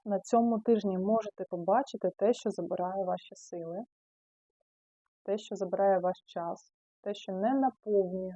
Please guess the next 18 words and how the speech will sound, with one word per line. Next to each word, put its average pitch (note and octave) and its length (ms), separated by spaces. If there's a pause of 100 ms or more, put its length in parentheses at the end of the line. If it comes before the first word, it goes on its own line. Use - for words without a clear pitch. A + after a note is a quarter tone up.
тому F#3+ 200
що - 140
всі - 200
ми B3 140
знаємо, F3+ 460
що - 260 (1000)
людина G3 540 (100)
після G3+ 400
того, F3+ 360
як D#3+ 260
багато F3 480
вип'є E3 320
спиртного, - 520
на G#3 120
наступний F3+ 480
день G#3+ 280
їй E3 80
що? - 280